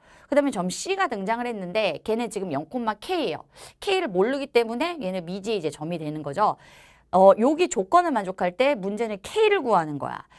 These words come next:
아, 가의 조건은 그래, 그 점 C가 영 콤마 K야. 그래서 Y축 위로 움직이는 앤데 K의 범위가 영하고 삼, 사이구나. 거기에서 왔다 갔다 하는구나. 그렇게 생각을 하면 되고, 삼각형 A 다시 비씨의 넓이랑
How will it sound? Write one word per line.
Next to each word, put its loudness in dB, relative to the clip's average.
아, -14
가의 2
조건은 -4
그래, 0
그 2
점 0
C가 4
영 4
콤마 2
K야. 0
그래서 -4
Y축 -2
위로 2
움직이는 -2
앤데 0
K의 -2
범위가 -4
영하고 -2
삼, -8
사이구나. -2
거기에서 -2
왔다 2
갔다 -2
하는구나. 0
그렇게 -8
생각을 -4
하면 -6
되고, -4
삼각형 0
A 0
다시 -2
비씨의 -4
넓이랑 0